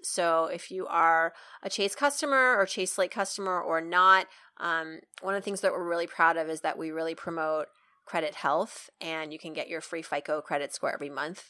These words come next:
through Chase Slate. And we do lots of fun videos, and, um, it's been a really great collaboration with them.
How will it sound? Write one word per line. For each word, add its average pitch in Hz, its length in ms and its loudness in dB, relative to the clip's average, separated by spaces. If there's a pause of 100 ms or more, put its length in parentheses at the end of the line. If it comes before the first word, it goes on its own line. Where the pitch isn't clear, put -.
through 180 140 -6
Chase 170 260 -6
Slate. 165 540 -4
And 180 100 -14
we 165 60 -10
do 147 100 -8
lots 135 220 -6
of 175 80 -12
fun - 240 -12
videos, 190 880 8
and, 151 320 -6 (480)
um, - 180 0
it's 165 140 -6
been 185 80 0
a 185 60 0
really 175 180 0
great 170 180 2
collaboration 160 800 2
with 156 140 -6
them. 147 440 0